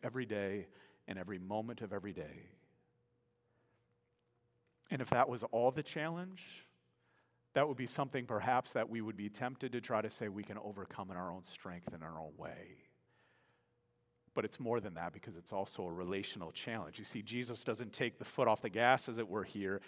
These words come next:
in terms of laying out the realities of what is coming. And that's the hurt, because now it's not just about outward circumstances or, or talking about the Jews as a people or the Gentiles as a people.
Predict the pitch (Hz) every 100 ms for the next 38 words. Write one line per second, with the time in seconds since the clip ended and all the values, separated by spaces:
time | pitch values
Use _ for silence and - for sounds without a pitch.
0 | - - 139 - 139 127 113 117 127 131
1 | 123 127 123 107 104 110 120 104 101 90
2 | 92 87 - - - - 73 - - _
3 | _ _ _ _ _ _ _ _ _ _
4 | _ _ _ _ _ _ - 151 180 -
5 | 151 180 190 147 175 143 202 254 - 180
6 | 214 - 214 - 156 156 143 - - -
7 | - 196 208 202 185 - 202 202 185 -
8 | 160 160 - 151 156 139 - - 175 214
9 | 190 208 185 170 165 139 123 180 226 233
10 | 202 214 165 156 - 208 208 151 143 151
11 | 147 123 139 208 226 175 156 156 143 131
12 | 131 123 - 214 214 123 95